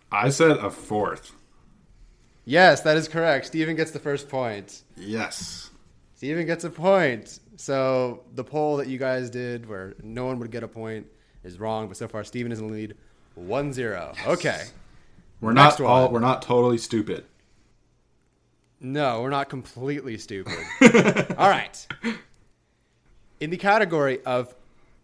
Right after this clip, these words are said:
Speaker 2: this one's kinda tough, punters and kickers, Michael Badgley
Speaker 1: Ooh.
Speaker 2: drilled a kick against the Bengals,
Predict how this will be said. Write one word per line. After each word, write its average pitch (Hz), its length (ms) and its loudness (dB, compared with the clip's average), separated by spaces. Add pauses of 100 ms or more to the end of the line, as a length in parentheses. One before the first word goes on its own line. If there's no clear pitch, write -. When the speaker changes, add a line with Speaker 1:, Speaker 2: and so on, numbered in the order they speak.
(180)
Speaker 2:
this 135 120 -14
one's 117 180 -12
kinda 104 200 -10
tough, 98 260 -8 (100)
punters 180 440 -2
and 143 320 -4
kickers, 110 580 -6 (480)
Michael 147 380 -4
Badgley 151 540 -4
Speaker 1:
Ooh. - 40 -16 (120)
Speaker 2:
drilled 175 320 -4
a 190 40 -4
kick 180 360 -10
against 120 280 -12
the 123 60 -14
Bengals, 107 580 -10